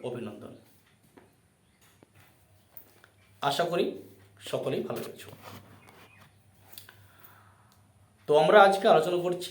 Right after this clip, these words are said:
দ্বাদশ শ্রেণীর থার্ড সেমিস্টারের বাংলা একটি ভারতীয় গল্প।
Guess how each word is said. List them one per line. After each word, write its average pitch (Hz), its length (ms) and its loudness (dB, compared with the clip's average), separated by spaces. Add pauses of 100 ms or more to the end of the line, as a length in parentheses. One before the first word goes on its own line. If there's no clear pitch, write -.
দ্বাদশ 143 420 0
শ্রেণীর 131 360 -6 (1200)
থার্ড 156 320 4
সেমিস্টারের 123 600 -8 (320)
বাংলা 120 300 -6 (160)
একটি 147 320 -8 (760)
ভারতীয় 123 460 -8
গল্প। 117 280 -10